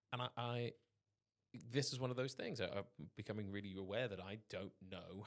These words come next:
how to, uh,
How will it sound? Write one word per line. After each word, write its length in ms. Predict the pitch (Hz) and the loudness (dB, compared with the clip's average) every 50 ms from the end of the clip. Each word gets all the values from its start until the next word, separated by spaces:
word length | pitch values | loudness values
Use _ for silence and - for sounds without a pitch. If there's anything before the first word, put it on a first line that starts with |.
| - - | -6 -4
how 260 | 101 85 85 90 95 - | -4 -2 -2 -4 -4 -6
to, 400 | - - 98 95 95 92 92 101 - _ _ _ _ _ _ _ _ _ _ _ _ _ _ _ _ _ _ _ _ _ _ _ _ - | -4 -2 -2 -2 -2 -2 -4 -6 -10 _ _ _ _ _ _ _ _ _ _ _ _ _ _ _ _ _ _ _ _ _ _ _ _ -2
uh, 60 | - | -2